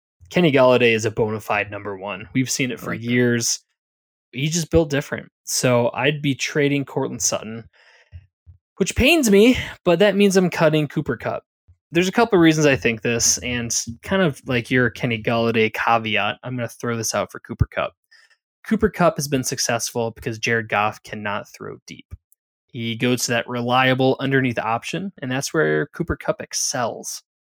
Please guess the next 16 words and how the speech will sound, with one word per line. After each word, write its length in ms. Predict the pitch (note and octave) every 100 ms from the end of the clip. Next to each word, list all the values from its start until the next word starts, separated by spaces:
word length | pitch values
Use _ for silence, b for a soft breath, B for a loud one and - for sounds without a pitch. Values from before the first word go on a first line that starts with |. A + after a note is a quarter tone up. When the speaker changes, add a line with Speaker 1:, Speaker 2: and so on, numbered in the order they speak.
| _ -
Speaker 1:
You 80 | C3
know, 80 | B2+
it's 160 | -
not 220 | D3 D3+
the 220 | B2+ A#2 G#2 -
eighty-yard 540 | C#3+ D3 C#3 C3 B2+ A#2+
touchdowns, 720 | D3+ - A#2 G#2+ G#2 A#2+ -
it's 240 | F#2+ - -
the 280 | G#2+ G#2+ G#2+ - - _
fifteen, 720 | - B2 - B2+ A#2 A2+ A2 F#2 - _ _
ten-yard 480 | - D3 C3 A2 G#2
touchdowns 600 | - G#2+ - G2 G#2+ G#2+
where 100 | - A2+
he 80 | A2+
excels. 580 | - - - - G#2+
Speaker 2:
Mm-hmm. 140 | G#2+